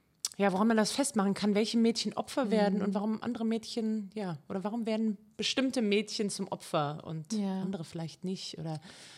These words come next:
Speaker 2: Ja.
Speaker 1: was?
Speaker 2: Also man kann das gar nicht so sagen, dass es bestimmte Mädchen
Speaker 1: Mhm.
Speaker 2: sind. Ähm,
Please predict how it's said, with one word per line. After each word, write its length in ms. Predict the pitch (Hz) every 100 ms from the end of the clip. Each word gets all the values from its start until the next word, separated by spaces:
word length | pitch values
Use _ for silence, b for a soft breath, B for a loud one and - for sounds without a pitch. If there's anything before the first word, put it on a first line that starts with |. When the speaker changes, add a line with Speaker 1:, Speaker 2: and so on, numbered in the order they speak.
| B B B
Speaker 2:
Ja. 320 | 196 185 190 - _ -
Speaker 1:
was? 300 | - - 202
Speaker 2:
Also 140 | 208
man 160 | 233 226
kann 400 | 254 285 285 277
das 160 | 262
gar 160 | - 240
nicht 180 | 262 -
so 80 |
sagen, 420 | 226 208 247 269 240
dass 180 | 208 208
es 120 | -
bestimmte 560 | 214 - - 254 269
Mädchen 520 | 208 208 202 196 190 -
Speaker 1:
Mhm. 40 |
Speaker 2:
sind. 440 | 165 170 170 - -
Ähm, 380 | 180 185 190